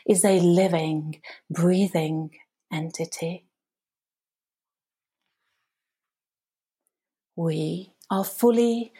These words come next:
absolutely, and completely dependent upon the sun for the great tides of essential energy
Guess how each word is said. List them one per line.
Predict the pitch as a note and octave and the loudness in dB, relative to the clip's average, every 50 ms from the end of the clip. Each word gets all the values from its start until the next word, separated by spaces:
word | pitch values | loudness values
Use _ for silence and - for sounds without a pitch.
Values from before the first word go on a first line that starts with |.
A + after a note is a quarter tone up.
| - - _ _ - | -20 -20 _ _ -8
absolutely, | E3 E3+ - - - - G3 F#3+ G3 G3+ A3 A3+ A3+ A3 - A3 A3 | -8 -8 -6 -4 -4 -2 -2 0 2 4 4 4 4 4 2 2 2
and | A3 A3 A3+ A3 | 4 2 2 0
completely | - A3+ A#3 A3+ A3 A3+ - - G3 G3+ G#3+ A3+ A3+ A3+ - A3+ A#3 | 2 2 2 2 2 0 -4 -2 0 2 2 2 2 0 0 0 2
dependent | A3 G#3+ A3 A3+ A3+ - - - - A3 G#3 F#3 E3+ D#3 D3+ D3+ D3+ E3 - E3 E3+ - - - - _ _ _ _ _ _ | 2 2 0 0 0 -2 -6 -2 0 0 0 0 -2 -4 -6 -6 -8 -8 -10 -12 -18 -20 -20 -20 -20 _ _ _ _ _ _
upon | - D#3+ - - - - F#3+ F#3+ F#3+ F3+ F3+ | -8 -8 -8 -4 0 2 2 4 4 4 2
the | F3 F3 | 2 0
sun | F3 - - - - E3+ F3 F3 F3 F3+ F3+ F3+ F3+ F#3 F3+ _ _ _ _ _ _ _ - _ _ | 0 0 0 0 0 -2 -2 -2 -4 -4 -6 -8 -10 -12 -14 _ _ _ _ _ _ _ -20 _ _
for | - - G3 | -2 0 2
the | F3 G3 | 2 2
great | F3+ - - F#3+ F#3+ G3+ G#3 G#3+ A3 G#3+ G#3+ G#3+ - | 0 0 -2 2 2 4 6 6 6 4 2 0 -4
tides | - - - - G#3 G#3+ G#3+ G#3 G#3 G#3 - | -6 -4 0 2 4 6 6 4 4 2 0
of | F3 E3 - - _ _ | -4 -4 -6 -10 _ _
essential | - - - - - - G3 G3+ G#3 G#3 G3+ - - G#3+ G#3+ G#3+ G#3 - - | -6 -4 -4 -4 -2 0 0 2 2 0 0 0 2 2 2 2 0 -2 -4
energy | F#3 F#3 F3+ F3 F3 - F3 F3 F3 F3 F3 F3 - | -4 -4 -4 -4 -6 -4 -4 -2 -2 -2 -4 -6 -10